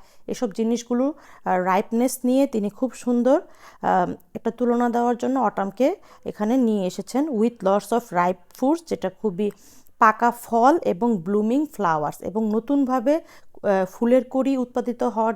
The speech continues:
উম, কথা এখানে বলা হয়েছে।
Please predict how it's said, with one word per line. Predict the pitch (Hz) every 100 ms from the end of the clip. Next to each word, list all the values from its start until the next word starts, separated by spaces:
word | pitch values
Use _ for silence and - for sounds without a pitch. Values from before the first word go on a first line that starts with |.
| -
উম, | - 220 - -
কথা | - - 277
এখানে | - 233 302 - - - -
বলা | 190 190
হয়েছে। | 185 175 160 -